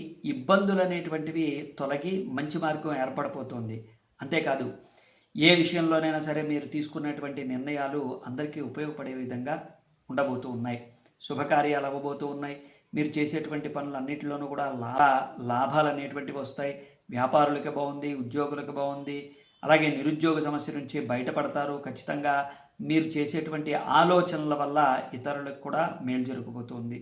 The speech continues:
ఆరోగ్యాల్ని నిర్లక్ష్యం చేయకుండా, అనారోగ్యాలు రాకుండా చూసుకునేటువంటి బాధ్యత తీసుకోండి. అంతేకాదు, ప్రేమ వివాహాలు మీకు సక్సెస్ కావు,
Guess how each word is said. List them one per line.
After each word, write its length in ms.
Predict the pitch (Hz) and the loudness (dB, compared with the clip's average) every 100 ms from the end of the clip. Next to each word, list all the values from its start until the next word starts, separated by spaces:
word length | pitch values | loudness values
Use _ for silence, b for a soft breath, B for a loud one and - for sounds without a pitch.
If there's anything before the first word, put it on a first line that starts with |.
| - _ _ - | -14 _ _ 4
ఆరోగ్యాల్ని 600 | 170 165 160 156 156 135 131 | 4 4 4 4 2 -2 -2
నిర్లక్ష్యం 400 | 139 151 - 151 | 0 0 -2 -6
చేయకుండా, 440 | 143 139 147 156 | -6 -6 -2 0
అనారోగ్యాలు 680 | 143 135 151 147 139 143 131 123 | 0 0 0 -2 -4 -6 -4 -4
రాకుండా 340 | 127 143 143 139 | -6 -4 -4 -4
చూసుకునేటువంటి 760 | 139 117 139 127 127 127 120 160 190 B B _ - | -6 -10 -8 -8 -6 -8 -6 -4 -6 B B _ -4
బాధ్యత 440 | 127 143 139 147 143 | 2 2 2 -4 -4
తీసుకోండి. 480 | 131 - 135 127 117 - - - | -6 -6 -6 -4 -4 -8 -16 -10
అంతేకాదు, 440 | 131 147 135 135 131 - - | -2 0 0 0 -2 -8 -8
ప్రేమ 280 | - 139 151 | 2 4 4
వివాహాలు 580 | 147 147 143 131 135 135 | 2 0 0 0 -2 -4
మీకు 220 | 135 127 - | -6 -10 -12
సక్సెస్ 320 | 117 143 - | -10 -10 -8
కావు, 240 | 143 139 | -6 -4